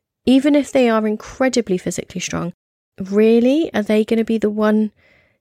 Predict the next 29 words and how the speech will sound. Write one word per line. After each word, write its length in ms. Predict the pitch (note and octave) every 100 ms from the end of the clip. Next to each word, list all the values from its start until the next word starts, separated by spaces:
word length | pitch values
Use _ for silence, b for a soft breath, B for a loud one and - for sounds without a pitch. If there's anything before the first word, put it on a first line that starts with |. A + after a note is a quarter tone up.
| _
to 280 | - G#3+ G#3 G#4 -
beat 220 | A3+ -
him 260 | - G#3+
up? 180 | A3 B3+
And 100 | A3+
then 100 | A#3
also, 280 | A#3+ - A#3+
how 240 | A3 A#3
would 200 | A#3 A#3
they 160 | - A#3
be 120 | A#3
the 100 | A3+
one 140 | A3 A3
with 120 | G#3+
all 100 | G#3+
those 220 | G3+ G#3+
injuries? 840 | B3 B3 A3+ F3+ - G3 A3+ A#3 - b b b b b b _
And, 440 | A3+ A3+ A3 A3 G#3+ -
like, 280 | A3+ A#3 C4
none 420 | B3+ B3+ C4 C4+
of 180 | C#4 B3+
it 140 | G#3+
makes 300 | F#3+ G3 - -
any 240 | G3 G3 G3
sense. 380 | - F#3 F3+ -
I, 240 | G3+ F#3+ B B -
I 100 | G#3+
know 180 | G#3 F#3
I'm 220 | F3+ F3